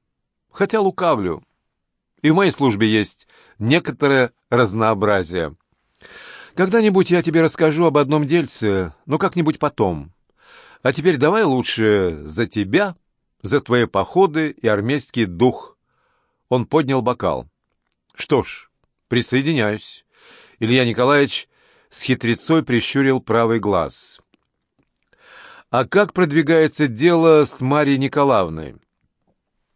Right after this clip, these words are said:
"Думаю, на Пасху ты не откажешься поприсутствовать на нашей свадьбе". Расплылся в улыбке Сергей Иванович и поднес бокал к стоящей на столе рюмке, которую подхватил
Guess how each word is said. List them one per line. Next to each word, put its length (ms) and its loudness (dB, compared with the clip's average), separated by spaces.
"Думаю, 480 2
на 100 2
Пасху 380 0
ты 320 2
не 100 0
откажешься 800 -2
поприсутствовать 840 -2
на 120 0
нашей 280 -2
свадьбе". 580 -4
Расплылся 640 0
в 40 0
улыбке 400 0
Сергей 320 -2
Иванович 440 -2
и 100 0
поднес 380 0
бокал 380 0
к 40 -14
стоящей 580 0
на 100 -4
столе 320 0
рюмке, 360 -2
которую 380 -2
подхватил 640 -4